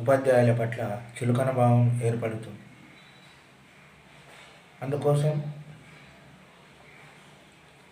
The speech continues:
ఏదైనా చిన్న సమస్యలు ఉంటే పిల్లల పట్-, ముందు కాకుండా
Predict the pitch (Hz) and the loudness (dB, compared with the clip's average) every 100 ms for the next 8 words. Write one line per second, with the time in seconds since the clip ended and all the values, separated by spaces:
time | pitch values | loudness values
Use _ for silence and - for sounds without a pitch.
0 | - - - - - - - - - 135 | -20 -20 -20 -20 -20 -20 -20 -20 -12 -4
1 | 139 139 135 123 143 143 143 131 135 123 | 0 0 0 -2 0 2 2 0 0 0
2 | 117 120 123 120 113 123 120 120 - - | 0 0 0 -2 -4 -2 -2 -4 -8 -12
3 | - - 117 120 117 110 107 117 120 151 | -16 -10 -4 0 2 0 -2 -4 -6 -8